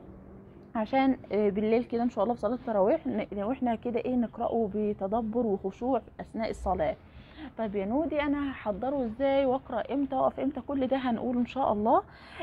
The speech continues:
آه، آه، وإنتي واقفة في المطبخ، وأنا قايلها لكم إن شاء الله في أفكار لختم القرآن، وإنتي واقفة في المطبخ شغال النهاردة أول جزء في سورة البقرة،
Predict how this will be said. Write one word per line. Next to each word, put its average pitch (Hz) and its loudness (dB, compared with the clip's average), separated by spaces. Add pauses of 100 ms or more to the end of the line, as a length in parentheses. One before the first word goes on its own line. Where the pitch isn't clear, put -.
(120)
آه، 233 2
آه، - 0 (120)
وإنتي 311 0
واقفة 277 0
في 247 -8
المطبخ، 240 -2
وأنا 277 -2
قايلها 220 -2
لكم 262 -4
إن 233 -2
شاء 240 -4
الله 254 -2
في - -4
أفكار - -2
لختم 240 -2
القرآن، 233 -2
وإنتي 311 0
واقفة 285 -2
في - -16
المطبخ 233 2 (440)
شغال 285 4
النهاردة 285 2
أول 277 2
جزء 302 0 (380)
في 277 0
سورة 277 -2
البقرة، 208 2